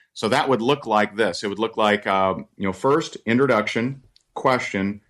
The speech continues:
content, call to action. So introduction, "Hi, my name is Ray. Um, hey, uh, would you like to eliminate your boss today?"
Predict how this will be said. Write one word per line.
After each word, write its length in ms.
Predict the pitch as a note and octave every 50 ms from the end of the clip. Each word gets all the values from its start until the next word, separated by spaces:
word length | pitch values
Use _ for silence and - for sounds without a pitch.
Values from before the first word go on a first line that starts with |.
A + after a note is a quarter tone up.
| _ _ -
content, 600 | - - B2 A#2 A#2 A2+ - G#2+ G2 G2 F#2+ - - _
call 220 | _ - A2+ G#2+ G#2
to 100 | G#2+ -
action. 460 | G#2 G2+ F#2+ F#2+ - - D2+ D2 - _ _ _ _
So 340 | - - - A2 G#2+ A2 G#2+ -
introduction, 600 | C3 D3 D3+ C#3 C3 B2 A#2+ - C3 B2 A#2+ A#2
"Hi, 260 | G2 F#2+ G2 G2 G2+
my 100 | G2 F#2+
name 220 | F#2+ F#2+ F#2+ F#2 F#2
is 300 | F2+ F#2 F#2 F2+ - -
Ray. 460 | A#2 C3+ C#3+ C#3+ C#3+ C#3 C3+ C3+ C#3 _ _ _ _ -
Um, 420 | F2+ F2+ F#2 - F#2 F2+ F2+ - - - _ - -
hey, 420 | C3 C3 B2+ B2 B2 B2 A#2+ A2+
uh, 280 | - G#2 G#2 G2+ G#2 G2
would 280 | F2+ G#2 G#2+ F#2+ F2+
you 200 | G#2 C3+ E3 E3
like 300 | D3 C3 A#2+ A#2+ A#2+ A#2+
to 380 | - - G#2+ G#2 G#2 G2+ G2 G2 - -
eliminate 500 | G2+ G2+ A#2+ B2+ B2+ A#2 A#2 A#2 G#2 F2
your 160 | G#2 G2+ G2
boss 420 | E2+ F2+ A2 A2+ A2 A2 G#2+ - -
today?" 640 | - G2 G2 G2 F#2+ F#2+ F#2+ F#2+ F#2+ F#2 F#2 F#2